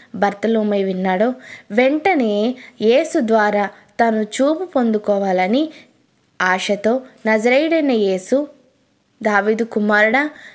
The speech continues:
నన్ను కరుణించు" అని కేకలు వేయడం మొదలుపెట్టాడు. యేసును గురించిన సమాచారం ఆ ప్రజలు బర్తలోమైకి తెలియచెప్పారు, కానీ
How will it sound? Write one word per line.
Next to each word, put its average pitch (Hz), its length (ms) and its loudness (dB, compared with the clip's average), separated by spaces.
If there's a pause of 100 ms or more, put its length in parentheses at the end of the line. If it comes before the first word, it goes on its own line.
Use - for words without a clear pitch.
(140)
నన్ను 262 280 2
కరుణించు" 302 760 0
అని 247 280 2
కేకలు 220 480 0
వేయడం 196 300 0
మొదలుపెట్టాడు. 190 680 -4 (1300)
యేసును 330 500 2
గురించిన 339 340 0
సమాచారం 262 720 2
ఆ 226 80 2
ప్రజలు 208 680 0
బర్తలోమైకి 220 840 0
తెలియచెప్పారు, 190 680 -4
కానీ 208 380 -2